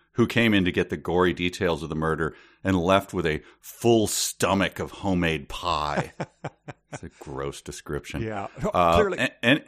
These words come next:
Speaker 2: yeah. All the
Speaker 1: Go
Speaker 2: tourists
Speaker 1: ahead.
Speaker 2: are just gonna be thrusting camera phones in her face and being like, "Why did you kill Mason?" Oh, you know, then,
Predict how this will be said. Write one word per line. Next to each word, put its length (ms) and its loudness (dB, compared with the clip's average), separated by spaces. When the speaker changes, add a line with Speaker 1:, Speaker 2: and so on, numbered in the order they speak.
Speaker 2:
yeah. 300 -12
All 140 2
the 80 -6
Speaker 1:
Go 60 2
Speaker 2:
tourists 260 4
Speaker 1:
ahead. 60 0
Speaker 2:
are 40 -4
just 80 -6
gonna 140 -4
be 20 -4
thrusting 480 -4
camera 340 -4
phones 320 -6
in 60 -8
her 80 -10
face 380 -8
and 100 -16
being 200 -16
like, 140 -16
"Why 160 10
did 140 6
you 60 -4
kill 240 4
Mason?" 400 0
Oh, 340 4
you 120 -2
know, 100 2
then, 160 -6